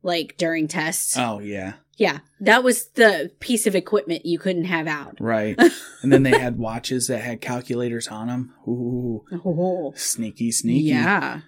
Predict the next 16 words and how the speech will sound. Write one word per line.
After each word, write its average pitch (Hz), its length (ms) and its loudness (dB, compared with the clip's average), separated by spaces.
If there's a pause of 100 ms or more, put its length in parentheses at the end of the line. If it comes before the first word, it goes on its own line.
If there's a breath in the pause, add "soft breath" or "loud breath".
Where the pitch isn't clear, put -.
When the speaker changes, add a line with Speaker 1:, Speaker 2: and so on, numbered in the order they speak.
(720 soft breath)
Speaker 2:
And, 110 260 -2
uh, 104 280 -2
what 135 180 -2
else 156 260 0
do 107 100 -2
they, 95 380 -2 (540 soft breath)
I, 98 60 -8
I 113 160 -4
mean, 123 140 2
I 135 120 -2
went 208 180 0
to 101 120 -8
school 135 460 0
in 101 80 -6
nineteen 98 360 -6
eighty-five, 95 760 -8